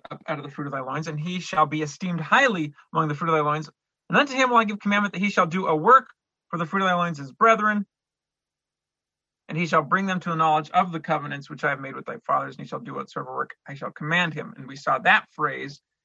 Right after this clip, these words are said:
in the patriarchal blessing from Joseph Smith Senior to Joseph Smith Junior. "And I will make him great in mine eyes."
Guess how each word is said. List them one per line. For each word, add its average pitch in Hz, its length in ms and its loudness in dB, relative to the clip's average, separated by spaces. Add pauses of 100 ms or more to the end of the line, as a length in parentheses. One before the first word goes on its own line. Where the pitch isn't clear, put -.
in 151 80 -6
the 143 80 -6
patriarchal 143 460 -6
blessing 151 420 -4
from 143 160 -12
Joseph 135 240 -14
Smith 135 180 -14
Senior 139 400 -12
to - 140 -20
Joseph - 240 -14
Smith - 220 -16
Junior. - 360 -14 (2000)
"And 160 120 2
I 147 60 6
will 147 100 0
make 196 220 -2
him 165 240 -2
great 220 440 2 (120)
in 156 120 -6
mine 139 220 0
eyes." 135 500 -6